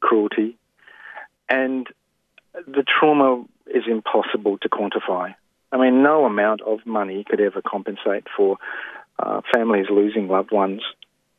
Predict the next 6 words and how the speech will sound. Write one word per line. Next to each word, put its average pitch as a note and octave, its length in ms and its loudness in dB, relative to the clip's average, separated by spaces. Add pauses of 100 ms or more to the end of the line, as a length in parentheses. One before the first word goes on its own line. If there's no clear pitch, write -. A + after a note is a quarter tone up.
(320)
to - 160 4
suicide G2+ 600 2 (320)
or, F#2+ 240 4
or, F#2+ 420 4
you G#2+ 100 0
know, F#2+ 260 0